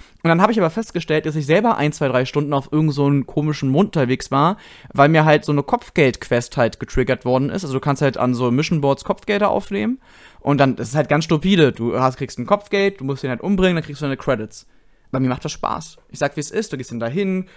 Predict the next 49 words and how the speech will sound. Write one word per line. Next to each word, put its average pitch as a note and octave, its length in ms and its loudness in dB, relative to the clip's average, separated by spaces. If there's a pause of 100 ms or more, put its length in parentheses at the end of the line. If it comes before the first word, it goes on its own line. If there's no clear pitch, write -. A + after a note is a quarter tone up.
kundschaftest D#3+ 540 -6
ein D3 80 -4
bisschen D3 220 -4
mit B2 80 -8
deinem C3 140 -2
Scanner B2+ 300 -2
die G#2 120 -4
Basis F#3+ 380 0
aus. - 360 -8
Eine C#3 120 0
Drohne F3 360 2
wär, F3+ 140 4
by D3 240 0
the D#3+ 100 -2
way, E3+ 180 -4
ziemlich B2+ 420 -8 (100)
cool F#3 160 -4
irgendwie, F#3 300 -6
so E3 80 -8
eine A#2 100 -6
Drohne. - 360 -10 (280)
Ich - 80 -20
kenn D3 140 2
das C#3+ 120 2
aus C#3 140 -4
Ghost C#3 240 -2
Recon C3 220 -2
Breakpoint, D#3 400 0
dass C#3 80 -8
du A#2 60 -10
so A#2 60 -4
ein A2+ 80 -4
bisschen D#3+ 240 -4
mehr C#3+ 320 0
sozusagen B2+ 720 -6
gucken C#3+ 240 -6
kannst, C3+ 240 -6
wo A#2+ 60 -8
sind B2+ 220 -6
die A#2+ 80 -12
Gegner, D3+ 340 -4
also A2 160 -6
noch A2+ 100 -4
ein B2+ 60 -4
bisschen C3 180 -6
mehr C3 120 -6
Strategie C#3 480 -8
hast. - 300 -10 (540)
Gut, F3+ 300 4